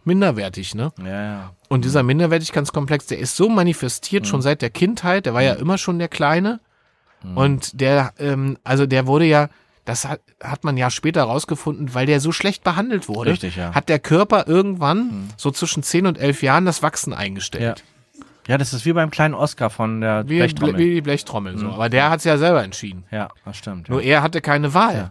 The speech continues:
Speaker 1: weil er hatte einfach so eine
Speaker 2: Ja.
Speaker 1: schlechte Kindheit,
Speaker 2: Ja.
Speaker 1: so viel. Und der ist ja auch in Hannover groß geworden.
Speaker 2: Ja. Das muss
Speaker 1: Ja.
Speaker 2: man auch mit reinrechnen.
Speaker 1: Das muss man mit
Speaker 2: Ja.
Speaker 1: rein, in Limmer war
Speaker 2: In
Speaker 1: der.
Speaker 2: Limmer,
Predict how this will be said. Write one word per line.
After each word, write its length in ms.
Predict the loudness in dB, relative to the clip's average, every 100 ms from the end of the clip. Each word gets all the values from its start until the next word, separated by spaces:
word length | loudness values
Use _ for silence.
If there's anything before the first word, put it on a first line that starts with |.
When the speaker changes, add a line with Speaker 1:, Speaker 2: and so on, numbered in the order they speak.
| _
Speaker 1:
weil 260 | -2 0 0
er 60 |
hatte 200 | -2 -4
einfach 220 | -4 -4 -4
so 180 | -2 0
eine 120 | 0
Speaker 2:
Ja. 40 |
Speaker 1:
schlechte 380 | 0 -2 -2 -4
Kindheit, 480 | -4 -4 0 -2 0
Speaker 2:
Ja. 60 | -2
Speaker 1:
so 40 |
viel. 320 | -2 0 0 -2 -12 -20 -20 -20 _
Und 240 | -4 -2 2
der 140 | 2
ist 140 | 2
ja 100 | 2
auch 160 | 2 2
in 120 | 2
Hannover 380 | 2 2 2 0
groß 220 | 0 -10
geworden. 300 | -12 -12 -4
Speaker 2:
Ja. 140 | -4 -4 _ -20 _ -14
Das 160 | -8 -4
muss 120 | -2
Speaker 1:
Ja. 60 | 0
Speaker 2:
man 80 | 2
auch 200 | 0 0
mit 160 | -4
reinrechnen. 600 | 0 -2 -2 -6 -8 -12 -4
Speaker 1:
Das 180 | -2 0
muss 160 | 2
man 260 | 4 4 4
mit 80 | 2
Speaker 2:
Ja. 80 | 0
Speaker 1:
rein, 80 |
in 140 | 2 2
Limmer 440 | 4 6 4 2
war 120 | 0
Speaker 2:
In 60 | 2
Speaker 1:
der. 80 | 4
Speaker 2:
Limmer, 200 | 4